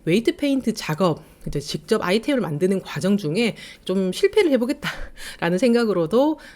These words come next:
우리가 페인트 작업을 직접 뭐 애드, 서브스트릭트 이런 것들을 써가지고 이렇게 활용을 해보시고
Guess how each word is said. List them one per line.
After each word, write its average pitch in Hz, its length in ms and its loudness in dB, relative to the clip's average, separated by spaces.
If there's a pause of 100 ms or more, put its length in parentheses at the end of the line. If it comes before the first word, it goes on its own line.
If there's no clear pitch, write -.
우리가 139 340 -6
페인트 277 320 0
작업을 160 520 -2
직접 160 460 -4 (200)
뭐 131 180 -10
애드, 185 400 0
서브스트릭트 208 640 -6
이런 165 200 -2
것들을 151 200 -4
써가지고 214 720 0
이렇게 147 300 -4
활용을 262 420 0
해보시고 156 600 -6